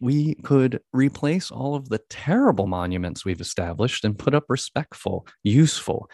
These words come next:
inspiring monuments across the earth, excuse me, across the United States, at least as a start, <laughs> um, and have public works that are imbued with the spirit of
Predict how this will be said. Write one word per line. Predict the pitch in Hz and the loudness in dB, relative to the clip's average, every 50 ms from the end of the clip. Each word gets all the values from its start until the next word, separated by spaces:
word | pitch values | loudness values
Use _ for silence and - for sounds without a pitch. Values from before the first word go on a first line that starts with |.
| - - | -10 -2
inspiring | 113 110 104 - - - - 104 113 120 117 101 95 92 87 | -2 -2 -2 -2 -4 -4 -2 2 4 4 6 6 4 4 2
monuments | 87 90 87 87 90 85 87 87 85 - - | 0 0 0 -2 -2 -2 -4 -6 -8 -8 -10
across | - - - 90 85 82 - - - | -10 -8 -8 -8 -6 -6 -8 -8 -6
the | - - | -6 -6
earth, | - 87 90 87 90 90 - - _ - - - - - _ _ _ - | -4 -2 0 0 0 -2 -4 -16 _ -20 -20 -20 -20 -20 _ _ _ -6
excuse | 104 - - - 120 107 - | -6 -4 -2 2 2 2 2
me, | 95 90 | 2 -2
across | 92 - - 123 120 - - | -2 0 -2 -2 -2 0 0
the | 101 | 0
United | 92 90 90 87 82 82 - | 0 0 0 -4 -4 -8 -12
States, | - - 127 123 120 - - - | -6 0 0 0 0 0 -2 -6
at | - - | -6 -4
least | 90 98 98 - - - - - - | -4 -6 -6 -6 -8 -12 -10 -4 -2
as | 98 87 | -2 0
a | 101 | 0
start, | - - - - - - 110 95 90 127 - - - - - _ - 147 - _ - 165 - - - | -2 -2 -6 -6 -4 -2 -2 0 0 0 -2 -2 -8 -20 -18 _ -4 -4 -4 _ -2 -4 -2 -2 -6
<laughs> | - - - - - - - - - - _ _ - | -10 -8 -8 -10 -10 -12 -12 -14 -16 -20 _ _ -2
um, | 120 113 110 110 104 101 104 104 104 110 _ _ _ _ _ - - - | 0 2 4 4 4 2 2 0 -2 -6 _ _ _ _ _ -8 2 4
and | 127 127 131 | 4 4 4
have | 123 - 139 131 131 127 _ | 2 0 0 0 0 -2 _
public | - 143 131 139 139 - - | -2 -2 0 0 0 0 0
works | 123 127 123 _ - - - | -4 -4 -4 _ -12 -4 -2
that | 120 117 | 0 0
are | 117 117 113 | 0 0 -2
imbued | 110 104 101 98 - 104 107 113 117 117 117 117 117 107 101 | -2 -2 -4 -4 -4 -4 -2 0 0 0 0 -2 -2 -6 -6
with | 98 101 101 98 - - - | -4 -4 -4 -4 -6 -8 -8
the | 101 95 | -8 -6
spirit | - - - - - _ _ - 107 104 110 113 107 98 92 92 - _ - | -6 -6 -8 -8 -10 _ _ 0 2 2 4 4 4 4 2 0 -2 _ -10
of | - 90 90 87 90 90 87 90 90 - - - | -12 -10 -8 -6 -6 -6 -6 -8 -10 -14 -18 -20